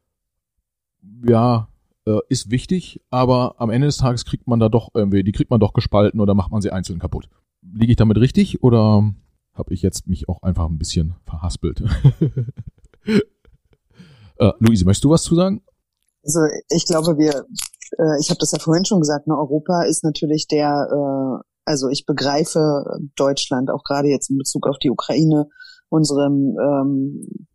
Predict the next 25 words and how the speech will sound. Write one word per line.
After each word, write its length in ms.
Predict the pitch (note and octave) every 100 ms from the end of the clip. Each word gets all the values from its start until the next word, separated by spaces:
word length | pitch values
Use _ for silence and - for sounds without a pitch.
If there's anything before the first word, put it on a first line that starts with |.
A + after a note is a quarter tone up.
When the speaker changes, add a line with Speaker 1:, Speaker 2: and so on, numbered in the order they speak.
| _ _ _ _ _ -
Speaker 2:
ja, 300 | D#3 C3+ C#3 - D#3
Überlegungen 640 | D#3 D3+ D3+ D#3+ D#3+ D#3+
sozusagen, 560 | D3 C3+ C#3 C#3+ D3 C#3+
wie 40 |
das, 320 | D3 C#3+ -
ähm, 800 | - C#3 C3+ C#3 C#3 C3 - D3+
weltpolitisch 640 | D3 D3+ - D#3+ D#3 - -
weitergeht, 640 | C#3 D#3+ F#3 C#3+ D3 - _
äh, 280 | - A#2 A#2+ B2+ _ - _ _ _ -
begreife 400 | C#3+ C3+ C#3 E3+
ich 120 | -
Deutschland 420 | C3+ B2+ - D3
als 180 | C3+ -
Teil 320 | - C#3 C3+
in 160 | B2 C#3+
Europa 420 | C3+ C3 C3+ E3
und 120 | C#3+
natürlich, 840 | D3 - B2+ D#3+ - - - - _ -
ähm, 560 | D#3 D3+ D3 C#3+ C#3 _ _ _ _ -
äh, 380 | - C#3 C3+ - C3+
ist 160 | D#3+ E3
das 140 | -
wünschenswert 640 | F#3+ - F3 - - - - _ _ -
und 120 | D#3+
anstrebenswert. 920 | E3 F#3+ - C3+ A#2 - C3 A2 -